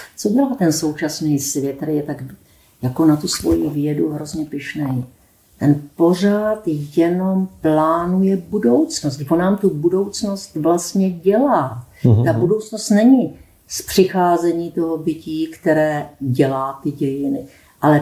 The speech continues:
Speaker 1: ta je z toho, co nám ti retrográdní inženýři v těch, eh, ústavech prognostických vlastně dají do těch systémů a struktur, ze kterých pak přichází k nám ty povely a my je musíme vykonávat.
Speaker 2: Mhm.
Speaker 1: No. Ale ten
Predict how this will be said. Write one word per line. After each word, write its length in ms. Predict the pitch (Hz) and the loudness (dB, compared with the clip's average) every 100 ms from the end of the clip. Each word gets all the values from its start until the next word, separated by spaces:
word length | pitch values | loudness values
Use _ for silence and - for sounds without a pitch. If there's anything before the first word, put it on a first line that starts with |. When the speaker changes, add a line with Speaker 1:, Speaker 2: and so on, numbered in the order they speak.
| 147 | 2
Speaker 1:
ta 80 | 160 | 2
je 160 | 170 | 2
z 140 | 170 - | 0 0
toho, 180 | 185 | 0
co 200 | 190 - | 0 -2
nám 260 | 185 185 190 | -4 -4 -6
ti 160 | - 170 | -2 0
retrográdní 800 | 165 185 180 185 185 175 175 156 | 0 -2 -2 -2 -4 -6 -4 -2
inženýři 680 | 151 175 175 175 180 180 - _ _ _ _ _ _ | -2 -2 -2 -4 -4 -4 -6 _ _ _ _ _ _
v 160 | - | -2
těch, 380 | - 320 - - - _ _ _ _ _ | 2 2 -2 -18 -20 _ _ _ _ _
eh, 100 | - - | -4 2
ústavech 840 | 185 185 180 - - 185 180 180 - | 6 6 6 0 2 2 2 -2 0
prognostických 960 | 175 160 180 185 190 180 - 196 185 | 2 4 2 0 -4 -8 -6 -4 -4
vlastně 760 | 165 160 165 - 185 196 196 208 | 0 0 0 -2 0 2 2 0
dají 400 | 156 147 170 185 | 0 2 4 4
do 100 | 196 | 2
těch 180 | 185 185 | 0 -2
systémů 540 | - 185 - 196 196 - | -4 -10 -2 0 0 -2
a 40 | |
struktur, 500 | - - 190 - 202 | -4 2 2 4 4
ze 180 | 165 185 | 4 0
kterých 440 | - 214 220 220 | 0 0 2 0
pak 180 | - 202 | -2 -4
přichází 520 | - 202 214 208 208 | -4 -4 -2 -4 -4
k 60 | 208 | -4
nám 220 | 190 185 | -4 -4
ty 120 | 208 196 | 0 0
povely 520 | - 165 170 156 147 - | 2 2 2 2 -2 -6
a 60 | 170 | -6
my 120 | 165 | -2
je 60 | |
musíme 360 | 170 175 208 196 | -2 0 2 2
vykonávat. 560 | 185 185 175 139 120 - | 0 -2 0 0 0 4
Speaker 2:
Mhm. 420 | 107 120 120 131 | 6 8 6 2
Speaker 1:
No. 180 | 135 - _ _ - - - - | -2 -8 _ _ -20 -20 -18 0
Ale 320 | 156 160 151 - - - | 2 2 0 -8 -20 0
ten 160 | 160 | 2